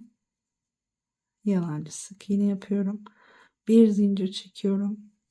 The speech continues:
Şimdi burada iki tane köşenin birleşmesi var. Bakın iki köşeyi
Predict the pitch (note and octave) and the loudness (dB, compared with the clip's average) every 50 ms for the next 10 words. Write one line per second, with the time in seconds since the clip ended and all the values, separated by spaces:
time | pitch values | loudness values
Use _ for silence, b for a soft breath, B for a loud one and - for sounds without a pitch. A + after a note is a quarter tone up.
0 | _ _ _ _ _ _ b b b b b b b b b - - - B3 G#3+ | _ _ _ _ _ _ b b b b b b b b b -14 -8 -6 -2 0
1 | G#3+ A#3+ A3+ A#3+ G#3+ F#3 G3+ G#3+ - - - - - - A#3 - A3 G3+ F#3 F3+ | 2 4 6 6 6 4 2 -2 -4 -8 -12 -10 -6 -6 -2 2 2 2 4 2
2 | F3+ F#3 F#3 - A3 G#3+ - - G3 A#3+ D4 A3 G3+ G3+ G3 F#3 F3+ F#3 - - | 2 0 -2 -2 -4 -2 0 0 0 2 2 2 4 4 4 2 2 0 0 -2
3 | F#3+ F#3 F#3+ - F3+ E3 E3 D#3+ D3+ D#3+ F3+ - - E3+ F#3 F#3 - - F#3+ - | -2 -2 -2 -4 -6 -6 -6 -6 -6 -8 -10 -10 -10 -10 -10 -10 -10 -14 -12 -10
4 | - F#3 - - F3 E3 E3 F#3 A3+ B3+ A#3 | -8 -8 -8 -8 -6 -4 -2 -2 -2 -4 -6